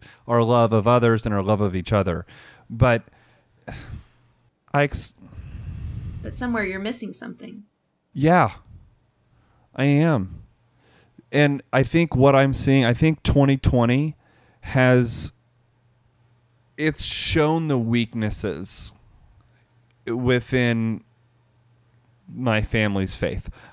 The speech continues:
Speaker 1: Um, there's, uh, I was raised to believe certain things and that God is our peace and that he is our rock. And right now, and I look at people around me, they don't have peace.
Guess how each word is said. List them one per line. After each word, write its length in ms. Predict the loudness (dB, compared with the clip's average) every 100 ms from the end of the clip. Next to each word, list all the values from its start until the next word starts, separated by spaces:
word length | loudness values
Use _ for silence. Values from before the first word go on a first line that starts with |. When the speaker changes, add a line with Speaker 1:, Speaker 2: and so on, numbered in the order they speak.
| _ 0
Speaker 1:
Um, 540 | 2 2 0 -2 -6 -14 _ _ _ -8
there's, 540 | -2 -2 -2 -6 -10 _
uh, 320 | -14 -12 -10 -8 -10 -10 -14 -14 -14 -16 -20 -20 -20 -20 -20 -18 -4
I 160 | -2
was 200 | -2 -4
raised 440 | -2 2 2 2 0
to 60 | -2
believe 460 | 0 0 0 0
certain 300 | -2 -4 -4
things 360 | -2 -2 -2 -2
and 120 | -2
that 180 | -4 -2
God 300 | 2 2 2
is 160 | 0
our 120 | 0 0
peace 460 | 0 0 -2 -4
and 100 | -4
that 100 | -2
he 200 | -2 0
is 160 | -2 -2
our 180 | -4 -2
rock. 500 | 0 0 -2 -4 -6 -4
And 220 | -4 0
right 280 | 0 -2 -2
now, 300 | -2 0 0
and 80 | -2
I 60 |
look 280 | -2 -4 -4
at 120 | -10 _ -20 -20 -4
people 380 | -2 0 2 2
around 460 | 2 2 2 0 -2
me, 280 | -2 -2 -6 -16 -20 -14
they 380 | -10 -4 2 2
don't 140 | 2
have 220 | -2 0
peace. 500 | 0 -2 -6 -8 -10